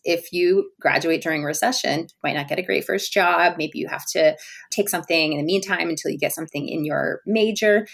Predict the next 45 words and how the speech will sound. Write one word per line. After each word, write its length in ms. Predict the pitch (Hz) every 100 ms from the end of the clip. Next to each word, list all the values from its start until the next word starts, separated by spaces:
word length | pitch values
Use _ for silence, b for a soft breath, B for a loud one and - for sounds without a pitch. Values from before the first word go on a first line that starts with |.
| B -
And 100 | 233
the 60 |
effect 440 | 240 233 254 294 -
of 80 | 254
that 180 | 220 -
actually 540 | 170 190 - 220 233
lasts 720 | 208 156 156 202 - - - _ -
over 160 | 247
your 160 | 262 294
career 220 | 294 294
as 140 | 285
well. 320 | 262 403 - -
So 240 | 226 208 B B
the 80 | 226
problem 440 | - 311 403 233 185
is 260 | 170 180
that 340 | 175 165 170 - -
this 140 | 302
has 120 | -
nothing 300 | 220 269 294
to 120 | 262
do 200 | 202 151
with 140 | 156 160
whether 240 | 170 165
you've 240 | 165 196 196
made 200 | 156 151
the 80 | 151
right 120 | 160
decisions 480 | 156 - 143 156 175
about 240 | 165 160
where 140 | 160 165
to 80 |
go 400 | - 151 151 156
or 160 | 151 151
what 160 | 160 -
to 80 | -
study. 680 | - - 294 214 175 175 B B B -
Um, 300 | 196 190 -
this 240 | 262 -
is 120 | 269
just 360 | - - 185 185
the 100 | 220
risk 300 | 180 160 - -
that 160 | 196 196
we 240 | 208